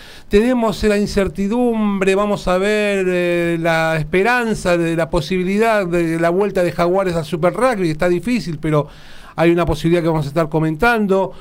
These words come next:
Los Pumitas, que se están preparando para un año bastante exigente que les toca, eh, este año, incluido el Championship M veinte que debuta este año, y mucha información más, inclusive la, eh, Superliga Americana, mucha información del rugby para comentar.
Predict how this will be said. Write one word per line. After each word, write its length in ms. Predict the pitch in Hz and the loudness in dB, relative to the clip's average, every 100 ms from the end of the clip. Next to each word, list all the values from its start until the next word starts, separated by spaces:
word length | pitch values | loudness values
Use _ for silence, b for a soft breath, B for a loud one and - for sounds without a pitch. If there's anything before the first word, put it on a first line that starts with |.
| B B | B B
Los 160 | 202 208 | 2 2
Pumitas, 540 | 214 269 285 208 190 | 2 0 0 0 0
que 120 | 180 | 0
se 100 | 156 | -4
están 200 | 156 190 | 0 0
preparando 540 | 175 175 170 196 196 151 | 0 0 2 2 0 0
para 120 | 165 | 2
un 80 | 175 | 2
año 200 | 190 170 | 2 0
bastante 480 | 151 - 226 208 160 | 0 0 0 -2 -4
exigente 680 | - 147 233 254 214 151 | -4 -4 0 0 2 0
que 140 | 143 143 | 0 0
les 140 | 139 | 0
toca, 420 | 208 214 156 147 151 B B B | 0 0 0 -2 -2 B B B
eh, 220 | 143 139 160 | -2 0 0
este 280 | 156 185 | 0 2
año, 240 | 226 208 170 | 2 2 0
incluido 800 | 147 156 175 165 151 143 139 135 | 0 2 2 2 2 2 2 0
el 120 | 135 | -2
Championship 580 | - 202 170 160 160 151 | -2 -2 -2 -2 -2 0
M 180 | 156 160 | 0 0
veinte 380 | 220 196 156 | 0 -2 -2
que 100 | 143 | -2
debuta 440 | 143 147 160 156 147 | 0 0 -2 -2 -2
este 260 | 143 170 | 0 0
año, 380 | 196 214 214 214 214 B B B | 0 2 0 -2 -6 B B B
y 120 | 160 | 0
mucha 200 | 196 196 | 0 0
información 520 | 185 180 175 170 180 | 0 2 0 0 0
más, 420 | 202 196 170 147 | 2 2 2 -2
inclusive 720 | 156 135 135 139 127 170 165 156 | -4 -2 -2 -2 -4 -2 0 2
la, 200 | 147 139 - | 2 0 -2
eh, 120 | 139 | -4
Superliga 480 | 127 160 156 156 151 | -2 -2 0 2 0
Americana, 960 | 147 147 143 196 196 190 165 156 143 - B B | 0 0 0 2 2 0 0 0 -2 -4 B B
mucha 220 | 208 190 | 0 0
información 400 | 156 151 151 156 | 0 0 0 0
del 100 | 143 | -2
rugby 220 | 139 147 | 0 -2
para 180 | 139 123 | -2 -2
comentar. 440 | 120 113 104 85 | -2 -4 -6 -10